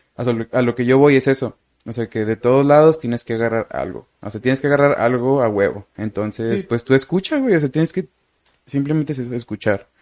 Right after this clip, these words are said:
Speaker 1: poner atención.
Speaker 2: No, y, y hay cosas que nacen desde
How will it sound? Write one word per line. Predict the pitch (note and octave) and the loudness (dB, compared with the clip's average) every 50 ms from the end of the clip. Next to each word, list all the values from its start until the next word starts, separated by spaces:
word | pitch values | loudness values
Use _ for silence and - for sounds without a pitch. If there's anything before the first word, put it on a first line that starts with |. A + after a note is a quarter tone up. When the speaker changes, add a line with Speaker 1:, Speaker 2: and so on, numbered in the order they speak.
| _ _ - | _ _ -6
Speaker 1:
poner | - A#2 A2 A2 | -4 -2 -2 -2
atención. | A2 - - A2 - - G2 F#2+ G#2 _ _ _ _ _ _ _ _ _ _ _ _ _ _ _ _ _ _ _ _ _ _ _ _ _ _ _ _ _ _ _ _ _ _ _ _ _ _ _ _ | -2 -4 -6 -8 -6 -6 -6 -8 -8 _ _ _ _ _ _ _ _ _ _ _ _ _ _ _ _ _ _ _ _ _ _ _ _ _ _ _ _ _ _ _ _ _ _ _ _ _ _ _ _
Speaker 2:
No, | D#3 E3 F#3 F#3 | -12 -10 -8 -6
y, | F#3 D#3+ D3 | -4 -4 -4
y | - E3+ E3 | -4 -4 -4
hay | E3 F3+ F3+ | -4 -4 -4
cosas | G#3 G#3 A3 A3 | -8 -10 -10 -10
que | G#3+ - D3 | -12 -14 -14
nacen | C#3 C#3 - F#3 F#3+ F#3 | -14 -14 -14 -14 -14 -12
desde | E3+ C#3+ C3+ C3 B2 A#2+ A#2 A2+ A2 G#2 | -12 -12 -12 -12 -12 -12 -12 -14 -16 -18